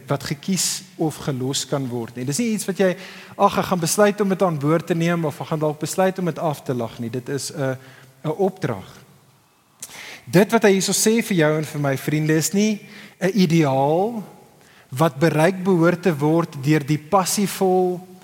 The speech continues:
volwasse gelowiges daar buite nie. Nee, dit is 'n opdrag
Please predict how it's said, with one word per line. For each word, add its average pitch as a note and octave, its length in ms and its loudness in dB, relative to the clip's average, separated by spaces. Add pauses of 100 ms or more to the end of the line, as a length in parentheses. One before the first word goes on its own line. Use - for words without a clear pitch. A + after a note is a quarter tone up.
(240)
volwasse F3 760 4
gelowiges D#3 720 0
daar C3 160 0
buite A#2+ 380 -4
nie. C3 220 -2
Nee, C#3 260 0
dit C#3 180 -2
is D3 180 -4
'n D3+ 180 -6
opdrag C#3+ 680 -2